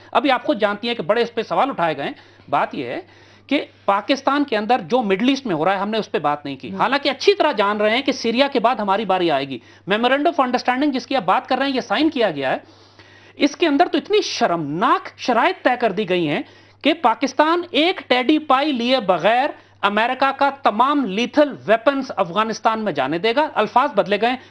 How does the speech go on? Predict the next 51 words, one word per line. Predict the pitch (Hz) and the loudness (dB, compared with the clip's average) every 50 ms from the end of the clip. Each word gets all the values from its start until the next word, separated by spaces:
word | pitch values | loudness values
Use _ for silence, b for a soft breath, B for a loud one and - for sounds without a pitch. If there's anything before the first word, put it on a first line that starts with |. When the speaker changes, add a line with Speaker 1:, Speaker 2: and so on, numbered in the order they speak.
| B - | B 2
Speaker 1:
कहा | 214 240 269 | 2 2 2
कि | 285 | 0
हम | 269 202 196 214 214 196 | -2 -2 -2 -4 -4 -2
लीथल | 175 214 240 262 302 269 | -2 0 2 2 2 2
वेपन | 254 254 262 269 220 | 2 0 0 -2 -2
नहीं | 196 247 277 277 | -2 -2 0 0
जाने | 277 269 277 294 | 0 0 0 0
देंगे, | 240 285 285 285 285 339 330 B B B - | 0 0 0 2 2 0 0 B B B 0
लेकिन | 196 269 285 - 403 359 | 2 2 4 4 2 2
अफगान | 277 233 175 196 233 269 262 | 2 0 2 2 2 2 2
आर्मी | 247 240 233 233 247 | 2 0 0 -2 -2
के | 240 233 | -2 0
लिए | 208 220 190 | 0 0 0
जा | 170 151 | 0 0
सकते | 147 - 143 - - 127 | -2 -4 -6 -10 -10 -12
हैं। | 120 123 b b b b - | -12 -12 b b b b -2
यानी | 170 202 226 220 - - _ _ _ - | -2 -2 -2 -4 -6 -12 _ _ _ -6
अम, | - 220 220 - - | -6 -6 -6 -6 -6
अंग्रेजी | 233 247 277 311 349 359 | -4 -2 0 0 0 0
देखिए, | - 165 - 185 - | 0 -2 -4 -4 -2
सिर्फ | 370 359 - | 0 0 0
अंग्रेजी | 247 247 285 285 330 - | 0 0 0 0 0 0
बदल | - - 165 262 | 0 -2 -2 -2
दी। | 226 247 | -2 -2
Speaker 2:
बिल्कुल, | 269 269 254 269 | -2 -2 -4 -4
इसकी | - - 311 285 | -4 -4 -4 -2
शिक | - 320 302 - | -2 -4 -4 -2
नंबर | 285 277 277 285 | -2 0 0 0
Speaker 1:
जी। | 196 | 0
Speaker 2:
तीन | - 269 285 277 | 0 0 0 0
कहती | 262 269 233 226 233 240 254 | 0 0 -2 -2 -2 -2 -2
है | 254 | -2
कि | 254 277 247 226 233 | 0 -2 -2 0 0
यूएस | 247 247 262 254 | 0 0 -2 -2
कार्गो | - 240 220 214 220 214 240 254 | 0 0 0 0 0 -2 -2 -2
मीन्स | 247 233 233 233 226 208 | 0 0 0 -2 -2 -4
नॉन | 202 214 214 214 226 233 | -2 0 0 0 0 0
लीथल | 214 214 214 - - 220 202 | -2 -4 -4 -4 -2 0 0
आइटम्स, | 185 185 185 - 208 196 185 | 0 0 -2 -4 -4 -4 -2
यानी | 190 196 190 208 214 | 0 0 0 -2 -2
कि | 208 247 | -2 0
असलहा | 214 208 202 - 233 214 226 220 214 | 0 0 0 -2 -2 0 0 0 0
नहीं | 202 190 214 208 | 0 -2 -2 -2
जाएगा। | 180 190 175 170 160 156 165 165 | 0 0 0 0 0 -2 -4 -2
चांडियो | 160 190 180 185 190 202 196 | -2 -2 -2 -2 -2 -2 0
साहब, | - 233 220 | 0 2 2
आपके | 196 185 185 - 220 | 2 0 -2 -2 -2
लिए | 196 196 | -2 -2
बता | 185 180 180 165 165 | 0 0 0 -2 -2
रही | 160 165 | -2 -4
हूँ। | 160 160 | -8 -14